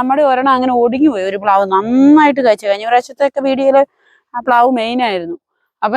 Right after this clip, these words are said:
ഞാൻ ഏതായാലും പറിച്ച് തീർത്ത് ഇടിഞ്ചക്കയോ എന്തെങ്കിലുമൊക്കെ ആക്കി തിന്ന്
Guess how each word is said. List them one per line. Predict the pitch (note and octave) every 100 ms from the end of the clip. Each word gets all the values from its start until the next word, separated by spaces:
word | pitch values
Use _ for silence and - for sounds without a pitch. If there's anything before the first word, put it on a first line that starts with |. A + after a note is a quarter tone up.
| C4+
ഞാൻ | C#4 C#4
ഏതായാലും | C4 D4 D4+ C4+ C#4+ - A#3+ - -
പറിച്ച് | A3+ G#3+ D#4
തീർത്ത് | B3+ B3 A3+ B3+ A#3
ഇടിഞ്ചക്കയോ | A3 B3+ D4+ C#4 D4+ A#3 - _ _ _
എന്തെങ്കിലുമൊക്കെ | - B3 C4 A#3 A#3
ആക്കി | - A3+
തിന്ന് | A#3 B3